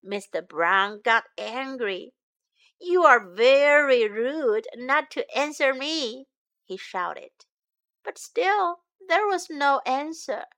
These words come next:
So Mister Brown picked a ripe tomato,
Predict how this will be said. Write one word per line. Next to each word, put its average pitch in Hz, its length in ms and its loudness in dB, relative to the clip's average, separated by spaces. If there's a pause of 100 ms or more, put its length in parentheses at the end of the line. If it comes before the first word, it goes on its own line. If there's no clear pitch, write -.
(1080)
So 269 540 2 (180)
Mister 269 320 0
Brown 254 680 2
picked 359 280 -6
a 302 140 -2
ripe 262 560 4 (100)
tomato, 254 760 -4